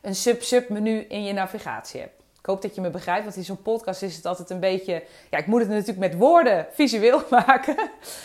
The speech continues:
Dus ik hoop dat je me begrijpt. Begrijp je het nou niet, dan mag je me altijd even een berichtje sturen. Maar het is dus, zeg maar, je hebt dan, als je een menu hebt, dan, en je,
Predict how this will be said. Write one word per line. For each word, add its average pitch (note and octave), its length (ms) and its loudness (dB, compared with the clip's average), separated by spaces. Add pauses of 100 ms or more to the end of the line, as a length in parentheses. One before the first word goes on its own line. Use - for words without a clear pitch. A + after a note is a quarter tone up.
(260)
Dus A#3 160 0
ik A#3+ 60 -2
hoop D4 220 4
dat D4 120 -4
je C4+ 60 -4
me A3+ 120 0
begrijpt. A#3+ 460 -2
Begrijp C#4 340 -4
je C#4+ 60 -4
het A3+ 80 -2
nou A#3 180 4
niet, C#4+ 380 -4 (140)
dan G#3+ 120 -6
mag A#3+ 200 2
je A3+ 60 -8
me G3+ 60 -6
altijd A#3 280 0
even F#3+ 140 -8
een F3 60 -6
berichtje A#3 300 -6
sturen. A3+ 420 -6
Maar G3 360 -2 (200)
het F3+ 140 -6
is A#3+ 120 -2
dus, A3 140 -8
zeg G#3 180 -4
maar, F#3 140 -4
je F3+ 60 0
hebt F#3 120 -4
dan, E3 180 -8
als D3+ 200 -12
je D#3 60 -10
een D3 280 -10
menu A#3 200 -2
hebt, C4+ 300 -4
dan, D#3+ 200 -8
en D#3+ 120 -8
je, D3 260 -6